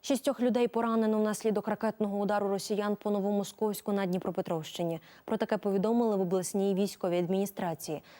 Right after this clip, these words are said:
Серед них двоє дітей трьох і дванадцяти років. Через ворожу атаку пошкоджені дев'яносто один приватний будинок,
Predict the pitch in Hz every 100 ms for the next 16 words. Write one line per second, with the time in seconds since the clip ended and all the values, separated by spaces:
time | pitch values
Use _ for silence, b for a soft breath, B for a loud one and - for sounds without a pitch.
0 | B - 220 202 196 170 175 175 220 196
1 | 208 - 160 151 - 196 202 - 214 185
2 | 180 170 180 202 180 165 - 165 - B
3 | B - 247 220 214 214 202 196 202 185
4 | - 190 180 196 196 185 190 185 165 185
5 | 214 220 - 214 185 208 208 214 196 185
6 | 180 160 165 160 -